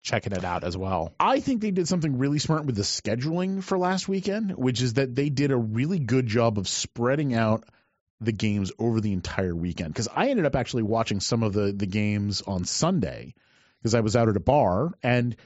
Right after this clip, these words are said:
Speaker 2: if you're at a bar over the weekend, like, they're gonna wanna put something on, and if that something
Speaker 1: Yeah.
Speaker 2: is football, like, that's, that's a market that you can tap into. So I have to say, this is a lot better architected than it was the first time around, and it is way better architected than the A A F ever was.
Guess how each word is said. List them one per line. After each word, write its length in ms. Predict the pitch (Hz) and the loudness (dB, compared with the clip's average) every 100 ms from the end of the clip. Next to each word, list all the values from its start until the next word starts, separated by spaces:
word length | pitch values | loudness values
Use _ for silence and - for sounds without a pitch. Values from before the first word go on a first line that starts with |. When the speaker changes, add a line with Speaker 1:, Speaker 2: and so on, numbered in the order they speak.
| _ _ - | _ _ -2
Speaker 2:
if 180 | 147 | 0
you're 240 | 135 147 - | 2 0 0
at 140 | 196 | 0
a 60 | 254 | 2
bar 320 | 156 226 208 | 4 4 4
over 100 | 220 | 2
the 80 | 113 | 0
weekend, 500 | 135 214 104 80 85 | -2 0 0 0 0
like, 200 | 110 92 | -2 2
they're 120 | 123 | 2
gonna 120 | 208 | 2
wanna 220 | 185 175 170 | 2 2 2
put 200 | 156 147 | 0 -2
something 460 | - 180 - 170 | 0 0 0 -2
on, 260 | 151 143 95 | -2 -2 -2
and 180 | 131 123 | 0 0
if 100 | 123 | 2
that 160 | 170 | 0
something 240 | 247 170 143 | 0 2 2
Speaker 1:
Yeah. 80 | 113 | 2
Speaker 2:
is 60 | |
football, 580 | - - 208 - 92 85 | -2 0 0 0 0 2
like, 240 | 101 95 90 | 0 0 -2
that's, 480 | 104 127 - - - _ - | -4 -4 -4 -8 -10 _ -6
that's 180 | 135 | -4
a 60 | 339 | 0
market 520 | 202 135 160 185 131 | 0 2 2 0 -2
that 100 | 131 | -2
you 120 | 120 | -4
can 160 | 117 104 | -4 -6
tap 280 | 98 101 110 | -4 -4 -2
into. 340 | 117 - 117 - _ _ _ _ _ | -4 -6 -10 -14 _ _ _ _ _
So 120 | - | 0
I 40 | 135 | 2
have 140 | 233 | 2
to 80 | - | 0
say, 360 | - 196 226 117 | -2 2 2 2
this 260 | 139 - | 0 -2
is 60 | 175 | -2
a 60 | 165 | -2
lot 360 | 135 123 160 | 0 0 0
better 220 | 160 160 | 0 0
architected 720 | 151 127 135 147 123 - 113 | 0 -2 0 0 -2 0 0
than 100 | 98 | 0
it 80 | 113 | 0
was 220 | 113 113 | 2 0
the 60 | 98 | 0
first 220 | - 147 | -2 -2
time 200 | - 117 | 0 2
around, 180 | 107 107 | 4 2
and 120 | 98 | 0
it 120 | 151 | 0
is 220 | 143 95 - | 0 -2 -8
way 400 | 78 98 147 92 | -6 0 0 0
better 160 | 98 | -4
architected 560 | 98 95 101 107 101 82 | -4 -4 -2 -4 -4 -6
than 80 | 92 | -4
the 360 | 92 90 85 | -4 -4 -8
A 40 | 101 | -8
A 20 | |
F 120 | 90 | -6
ever 160 | 95 82 | -6 -8
was. 340 | 67 - - | -12 -20 -20